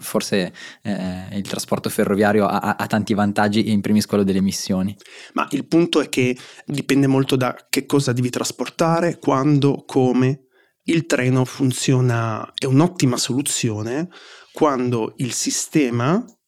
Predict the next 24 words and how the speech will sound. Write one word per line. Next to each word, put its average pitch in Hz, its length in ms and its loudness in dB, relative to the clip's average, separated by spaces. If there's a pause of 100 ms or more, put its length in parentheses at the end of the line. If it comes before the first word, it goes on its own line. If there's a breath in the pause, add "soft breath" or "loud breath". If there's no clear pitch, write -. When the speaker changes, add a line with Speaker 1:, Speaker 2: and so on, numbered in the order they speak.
Speaker 2:
permette 151 460 2
di 143 100 2
fare, 127 600 -2
eh, 120 140 -10
di 135 100 -10
costruire 160 540 0
dei 139 100 0
temi 135 220 2
mol-, 143 240 6
dei 131 240 2
treni 143 240 4
molto 175 260 6
lunghi 135 640 4
dal 120 140 -6
punto 120 160 -4
di 123 80 0
vista 123 180 0
della 117 140 2
logistica, - 540 -4
eh, 131 40 0
del, 135 240 -2
quindi 107 200 -6
delle 107 180 -6
merci, - 260 -8